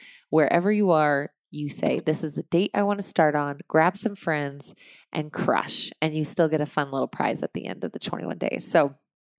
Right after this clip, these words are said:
I'm really grateful for that because as much as I love it, it's just, I feel like it's just nice to have your own little reset whenever it's time. And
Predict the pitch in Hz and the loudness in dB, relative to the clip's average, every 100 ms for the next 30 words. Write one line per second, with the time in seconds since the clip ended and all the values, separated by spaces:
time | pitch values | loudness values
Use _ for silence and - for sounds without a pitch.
0 | _ - 196 170 175 175 170 156 156 - | _ -4 0 0 2 4 2 2 -2 0
1 | 151 156 147 139 - - 160 143 - - | -2 2 2 2 -2 -2 -2 -2 -10 -16
2 | - - 175 190 190 170 160 165 165 170 | -8 0 2 4 4 4 4 4 4 6
3 | 160 156 - - - - - 165 - 165 | 4 0 -2 -4 -2 -2 2 0 2 4
4 | 147 143 - _ - - - 220 277 240 | 4 0 -8 _ -20 -20 -6 -2 0 2
5 | 214 196 - 180 175 170 - 170 170 165 | 2 0 0 2 2 2 -2 -2 -2 -2
6 | 165 165 - 139 - 165 160 160 160 - | 0 -2 0 -2 -2 -2 0 0 0 -2
7 | - 160 180 240 208 160 | -6 -4 -2 -2 -4 -4